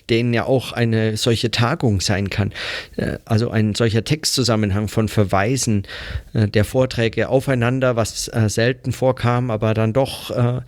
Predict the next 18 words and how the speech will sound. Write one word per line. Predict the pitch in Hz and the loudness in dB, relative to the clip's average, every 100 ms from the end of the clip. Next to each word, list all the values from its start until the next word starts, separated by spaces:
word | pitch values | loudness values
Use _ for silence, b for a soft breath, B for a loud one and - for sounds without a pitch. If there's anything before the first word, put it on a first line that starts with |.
| B B B | B B B
nicht | 123 - | 0 2
ganz, | 123 127 123 - - - | 0 2 0 -4 -8 -4
äh, | 131 123 104 101 - - 143 - 156 | 0 0 -2 -6 -10 -2 -2 -2 0
nicht | 131 - | 0 2
ganz, | - 131 123 - | 0 0 0 -2
ähm, | 127 120 117 113 - B B B B 170 | 0 0 0 -2 -6 B B B B -4
äh, | - - | -2 -2
sagen, | - 117 117 107 B B B B - | 0 0 0 -4 B B B B -10
nicht | 127 135 - | -2 0 2
ganz | 127 113 | 0 0
ausgeschlossen | 110 156 - 151 147 143 - 139 | 0 -2 0 0 0 0 -2 -2
ist. | 131 - - - - _ - - - - - - | -2 -2 -4 -10 -20 _ -20 -20 -20 -18 -8 0
Die | 113 | 2
Materialien | 113 - 113 104 110 151 143 139 131 B B B - | 2 0 0 0 0 0 0 -2 -6 B B B -4
sind | - 120 113 | 0 2 2
dann | 107 | 2
doch | 120 - | 0 0
verwandt. | 120 110 131 147 - - - | 0 0 -2 -2 -2 -4 -4